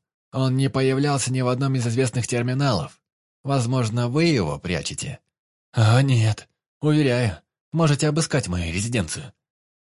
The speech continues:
Почему вы не предоставили доступ раньше? Пару недель назад, как вас просили. Я же говорю, было опасно.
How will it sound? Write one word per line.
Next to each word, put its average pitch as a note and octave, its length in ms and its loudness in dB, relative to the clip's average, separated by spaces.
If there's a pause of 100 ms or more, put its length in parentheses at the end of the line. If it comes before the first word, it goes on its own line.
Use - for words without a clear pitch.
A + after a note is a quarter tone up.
Почему B2 460 0
вы C3+ 180 0
не B2+ 120 0
предоставили A#2 640 0
доступ G#2 400 -4
раньше? - 560 -4 (640)
Пару B2 320 0
недель A2+ 300 0
назад, A#2 360 -2
как F#2+ 180 -6
вас G2 200 -2
просили. - 580 -4 (840)
Я G2+ 300 -2
же F#2+ 140 -4
говорю, G2 500 -2
было F#2+ 280 -2
опасно. A2 500 -6